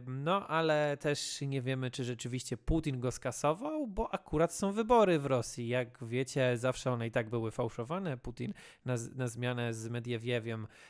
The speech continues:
e, się zamieniali między premierem a prezydentem. Tak teraz znowu prawdopodobnie prezydentem dalej będzie Putin. No, a cały czas mamy wszystkie te inne kwestie. Także, panowie,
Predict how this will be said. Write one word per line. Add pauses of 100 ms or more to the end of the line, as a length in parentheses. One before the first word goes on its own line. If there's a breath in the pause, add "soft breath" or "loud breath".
(160 loud breath)
e,
się
zamieniali
między
premierem
a
prezydentem. (240 loud breath)
Tak
teraz
znowu
prawdopodobnie (140)
prezydentem
dalej
będzie
Putin. (360 loud breath)
No,
a
cały
czas
mamy (360 soft breath)
wszystkie
te
inne
kwestie. (220 loud breath)
Także, (200)
panowie,